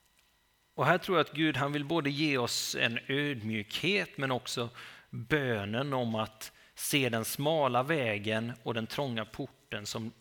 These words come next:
som leder till liv, som han talar om i, i texten vi har läst idag.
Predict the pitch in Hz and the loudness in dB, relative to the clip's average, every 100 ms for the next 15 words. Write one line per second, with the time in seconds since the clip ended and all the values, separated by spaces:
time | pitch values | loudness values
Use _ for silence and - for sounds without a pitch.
0 | - - 113 107 107 117 104 104 - 127 | -12 -8 -6 -4 -2 -2 -4 -6 -6 -4
1 | 123 165 175 117 - - 110 110 107 131 | -2 -4 -4 -6 -6 -6 -4 -6 -4 -2
2 | 123 110 - 123 120 - 120 107 92 - | -2 0 -2 -4 -8 -8 -8 -8 -12 -18
3 | - - - - - 117 - 123 - - | -20 -20 -20 -20 -12 -12 -4 -4 -4 -8
4 | 113 104 107 107 107 - - - 98 | -8 -6 -4 -2 -2 -4 -6 -6 -8